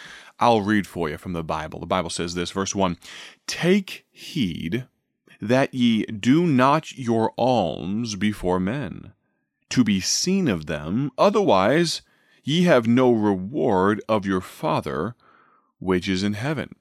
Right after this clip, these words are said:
We get this admonition that we are supposed to be, when, um, specifically in our offerings and our giving and all those types of things, we're not supposed to do it in such a way that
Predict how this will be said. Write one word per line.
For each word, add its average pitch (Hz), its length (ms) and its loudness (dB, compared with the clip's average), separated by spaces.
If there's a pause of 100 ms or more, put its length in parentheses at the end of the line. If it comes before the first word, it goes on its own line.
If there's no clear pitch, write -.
(160)
We 117 120 4
get 120 140 2
this 104 200 -2
admonition 87 720 -4 (360)
that 101 220 0
we 117 600 0
are 113 180 0
supposed 117 540 0
to 117 80 0
be, 95 320 -2 (240)
when, 123 540 2
um, 101 200 -2
specifically 101 760 -2 (180)
in 101 140 -2
our 92 200 2
offerings 117 540 0
and 90 100 -6
our 82 140 -4
giving 101 420 -2
and 98 80 -2
all 92 140 2
those 95 180 0
types 90 200 -4
of 90 80 -14
things, 117 180 -2
we're 113 80 -2
not 151 180 -2
supposed 143 220 -6
to 101 60 -2
do 117 200 0
it 113 40 -2
in 92 80 -4
such 98 220 -4
a 92 40 -4
way 95 320 2
that 104 220 2